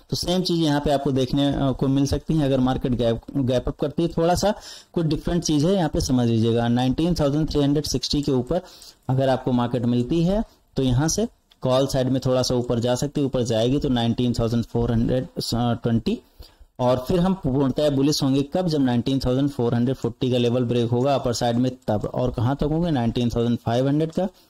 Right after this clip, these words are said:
और नाइनटीन थाउजेंड फ़ाइव हंड्रेड थर्टी, यहाँ तक ही बुलिश होंगे। Otherwise बुलिश नहीं होंगे, मार्केट बेयरिश रहेगी। और बेयरिश कहाँ तक रहेगी?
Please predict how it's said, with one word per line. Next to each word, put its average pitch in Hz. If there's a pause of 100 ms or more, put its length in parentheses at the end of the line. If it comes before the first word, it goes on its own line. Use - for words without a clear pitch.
(180)
और 131
नाइनटीन 127
थाउजेंड 143
फ़ाइव 117
हंड्रेड 131 (120)
थर्टी, 117 (460)
यहाँ 139
तक 143
ही 160
बुलिश 131
होंगे। 143
Otherwise 135
बुलिश 123
नहीं 117
होंगे, 127
मार्केट 131
बेयरिश 123
रहेगी। 123
और 135
बेयरिश 127
कहाँ 135
तक 156
रहेगी? 151